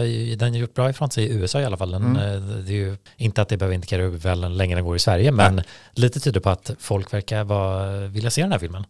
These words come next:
Speaker 2: Känns också som en film som kommer väldigt inom kort på streamingtjänster. På något
Speaker 1: Ja,
Speaker 2: sätt.
Speaker 1: det, man kan, ja, det känns som att den kommer hamna på H B O snart eller någonting.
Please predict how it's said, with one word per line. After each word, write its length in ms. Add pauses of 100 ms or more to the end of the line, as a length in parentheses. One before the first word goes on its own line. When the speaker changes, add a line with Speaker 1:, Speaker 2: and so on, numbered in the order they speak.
Speaker 2:
Känns 160
också 140
som 140
en 60
film 160
som 360
kommer 340
väldigt 520
inom 200
kort 280
på 180
streamingtjänster. 640 (600)
På 60
något 160
Speaker 1:
Ja, 260
Speaker 2:
sätt. 80
Speaker 1:
det, 180
man 160
kan, 460
ja, 280
det 340
känns 260
som 100
att 120
den 140
kommer 180
hamna 220
på 80
H 60 (120)
B 60
O 100
snart 280
eller 120
någonting. 340